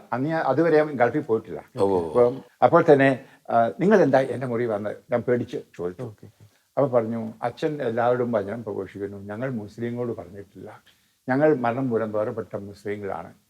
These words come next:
Speaker 1: അതുകൊണ്ട് ഞങ്ങളോടും വചനം പ്രഘോഷിക്കണം." അപ്പോൾ ഞാൻ ഓർത്ത്, എനിക്ക് ഈ പ്രാർത്ഥിച്ചു പ്രാർത്ഥിച്ചു വട്ട് വരുമെന്ന് പറഞ്ഞ് വെച്ചുകൊണ്ട് പറഞ്ഞു. അപ്പോൾ ഞാൻ എൻ്റെ ബൈബിൾ എടുത്ത് തുറന്നു നോക്കി. അപ്പം ബൈബിൾ തുറക്കാം.
Speaker 3: ഓക്കെ, ഓക്കെ.
Speaker 1: ആ, മാതാവിൻ്റെ ഒരു സ്റ്റാച്യു, സ്വരൂപം താൻ തൊട്ട് നോക്കി, ഇല്ല, വട്ടൊന്നുമില്ല.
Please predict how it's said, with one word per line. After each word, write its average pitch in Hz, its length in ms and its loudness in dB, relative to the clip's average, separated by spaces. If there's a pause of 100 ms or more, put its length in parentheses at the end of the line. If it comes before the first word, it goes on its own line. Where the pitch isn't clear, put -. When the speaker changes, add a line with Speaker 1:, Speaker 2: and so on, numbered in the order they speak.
(360)
Speaker 1:
അതുകൊണ്ട് 120 340 0 (160)
ഞങ്ങളോടും 120 400 -2
വചനം 104 320 -6
പ്രഘോഷിക്കണം." - 580 -16 (260)
അപ്പോൾ 135 120 -20
ഞാൻ 131 300 -12
ഓർത്ത്, 113 200 -12
എനിക്ക് 110 240 -4 (220)
ഈ 110 40 -2 (140)
പ്രാർത്ഥിച്ചു 107 440 -2
പ്രാർത്ഥിച്ചു 127 440 2
വട്ട് 113 280 0
വരുമെന്ന് 113 360 2
പറഞ്ഞ് 107 220 0
വെച്ചുകൊണ്ട് 110 300 -2
പറഞ്ഞു. 104 260 -2 (600)
അപ്പോൾ 131 120 6
ഞാൻ 160 160 8
എൻ്റെ 160 140 8
ബൈബിൾ 135 280 12
എടുത്ത് 127 240 8
തുറന്നു 123 220 8
നോക്കി. 101 220 0
അപ്പം - 460 -8
ബൈബിൾ 117 260 4
തുറക്കാം. 95 460 -4
Speaker 3:
ഓക്കെ, 107 260 -20
ഓക്കെ. - 180 -20 (140)
Speaker 1:
ആ, - 600 -10
മാതാവിൻ്റെ 135 540 8
ഒരു 123 320 4 (140)
സ്റ്റാച്യു, 120 500 6 (180)
സ്വരൂപം 123 360 4 (100)
താൻ 110 160 -4
തൊട്ട് 120 180 0
നോക്കി, 92 300 -2 (420)
ഇല്ല, 101 220 -2
വട്ടൊന്നുമില്ല. 98 680 -6